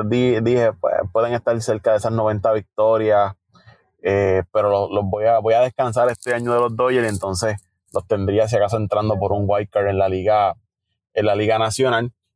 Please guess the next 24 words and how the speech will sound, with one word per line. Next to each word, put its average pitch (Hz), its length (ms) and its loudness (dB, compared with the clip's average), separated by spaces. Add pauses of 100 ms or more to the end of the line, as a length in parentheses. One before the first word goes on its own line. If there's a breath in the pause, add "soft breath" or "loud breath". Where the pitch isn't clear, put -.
(200)
Pero 117 200 0
no 117 120 0
deja 135 200 2
de 135 80 2
ser 135 160 0
un 131 80 0
buen 131 180 0
equipo, 104 340 0
no 92 120 -2
deja 107 140 0
de 110 40 -2
ser 113 160 -4
un 113 80 0
buen 110 180 0
equipo, 123 360 0
un 107 80 -2
equipo 104 220 0
que 104 120 -2
siempre, 104 380 -2
¿no?, 104 180 0
está 95 220 -4
ahí. 113 360 0
Tú 104 140 -6
tienes 113 260 0